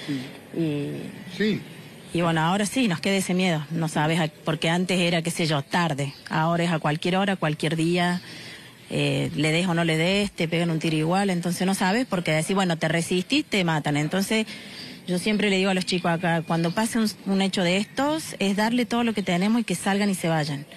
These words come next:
Speaker 2: Pero este señor no puso resistencia siquiera, o sea. Entonces ya no entendés cómo,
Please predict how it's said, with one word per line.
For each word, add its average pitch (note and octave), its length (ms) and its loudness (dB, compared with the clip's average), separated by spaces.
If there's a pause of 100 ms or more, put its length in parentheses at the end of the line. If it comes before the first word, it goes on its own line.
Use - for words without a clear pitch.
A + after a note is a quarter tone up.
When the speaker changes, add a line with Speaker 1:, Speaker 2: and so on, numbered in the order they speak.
(400)
Speaker 2:
Pero E3 240 0
este G3+ 180 0
señor F#3+ 320 2
no G#3 160 2
puso G#3 240 -2
resistencia G3 540 0
siquiera, F3 520 0
o - 40 -8
sea. - 280 -4 (760)
Entonces F3+ 400 0
ya G3 100 2
no G#3 80 2
entendés E3+ 440 0
cómo, D#3 520 -2